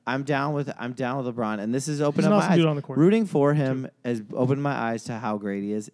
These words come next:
Speaker 1: In fact,
Speaker 2: Mm-hmm.
Speaker 1: I'm ready to give him the better than M J title.
Speaker 2: Ooh.
Speaker 1: You wanna know why?
Speaker 2: I do.
Speaker 1: I've been talking a lot, so if you don't want,
Speaker 2: No,
Speaker 1: I
Speaker 2: keep
Speaker 1: can
Speaker 2: talking
Speaker 1: stop
Speaker 2: here.
Speaker 1: talking.
Speaker 2: You got it.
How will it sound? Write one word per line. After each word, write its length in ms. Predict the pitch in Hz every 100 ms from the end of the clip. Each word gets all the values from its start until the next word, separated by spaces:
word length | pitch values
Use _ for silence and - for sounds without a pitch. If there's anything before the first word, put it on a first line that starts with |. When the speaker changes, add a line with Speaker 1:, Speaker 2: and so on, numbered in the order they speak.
| -
Speaker 1:
In 160 | 104
fact, 280 | - 123 214
Speaker 2:
Mm-hmm. 120 | 254
Speaker 1:
I'm 260 | 104 123 147
ready 200 | 127 113
to 120 | 107 101
give 260 | 104 98
him 180 | 95 92
the 100 | 92
better 340 | 85 90 90
than 160 | 87 85
M 240 | 78 82
J 380 | 80 80 76 73 - _ _ _ _ _ _ _ _ _ -
title. 320 | 104 87 - - -
Speaker 2:
Ooh. 300 | 196 311 160 _ _ _ _ _ _ _
Speaker 1:
You 140 | 95 95
wanna 180 | 92
know 100 | 95
why? 300 | 92 98 120 127 _ _ _ -
Speaker 2:
I 80 | 135 -
do. 380 | 196 170 143 131 _ _ _ _ _ _ _ -
Speaker 1:
I've 60 |
been 100 | 92
talking 300 | 123 127 123
a 80 | 92
lot, 260 | 80 73 - _
so 120 | _
if 60 | 82
you 80 | 80 -
don't 180 | 110
want, 200 | 110 82
Speaker 2:
No, 260 | 180 214 196
Speaker 1:
I 20 |
Speaker 2:
keep 80 | 165
Speaker 1:
can 120 | 208
Speaker 2:
talking 260 | 220 220 180
Speaker 1:
stop 120 | 101
Speaker 2:
here. 80 | 139
Speaker 1:
talking. 260 | 104 165 160
Speaker 2:
You 60 |
got 260 | 175 196 165
it. 140 | 135